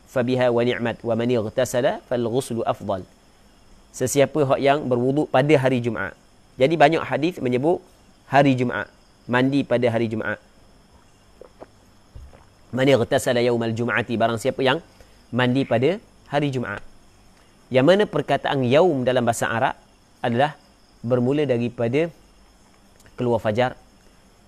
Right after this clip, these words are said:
hingga terbenam matahari. Itu yaum. Manakala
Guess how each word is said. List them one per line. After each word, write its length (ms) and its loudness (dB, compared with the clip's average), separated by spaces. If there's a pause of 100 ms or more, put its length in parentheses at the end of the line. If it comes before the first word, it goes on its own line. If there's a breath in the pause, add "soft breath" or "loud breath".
(140)
hingga 280 0
terbenam 400 -4
matahari. 400 -6 (140)
Itu 100 -4
yaum. 360 -4
Manakala 520 0